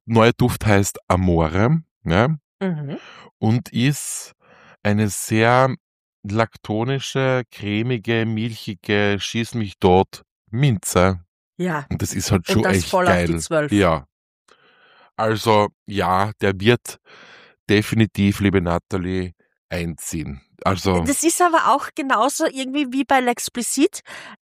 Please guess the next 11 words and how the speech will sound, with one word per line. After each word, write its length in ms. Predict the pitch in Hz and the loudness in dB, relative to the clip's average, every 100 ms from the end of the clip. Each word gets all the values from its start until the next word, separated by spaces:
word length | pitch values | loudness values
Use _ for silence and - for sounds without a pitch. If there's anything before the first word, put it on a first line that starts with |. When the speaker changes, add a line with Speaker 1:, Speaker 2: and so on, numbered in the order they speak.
| 226 | -2
Speaker 2:
Ähm, 520 | 247 233 254 247 254 - _ _ _ _ _ | 2 2 0 -2 -2 -8 _ _ _ _ _
man 240 | 226 233 | 0 0
kann 340 | - - 226 277 | -2 -2 -2 -2
sich 180 | 339 | -6
das 180 | - - | -6 -6
irgendwie 300 | - 277 277 | -2 0 0
nicht 280 | 254 294 - | 0 -2 -8
vorstellen. 640 | - 226 226 - - 254 339 539 - - - - | -6 -2 -2 -2 0 2 0 -4 -14 -18 -16 -4
Man 240 | 240 254 - | 0 0 0
denkt 340 | 220 233 - - | 0 0 -2 -6
sich 580 | - 311 302 - - | 0 2 0 -4 -14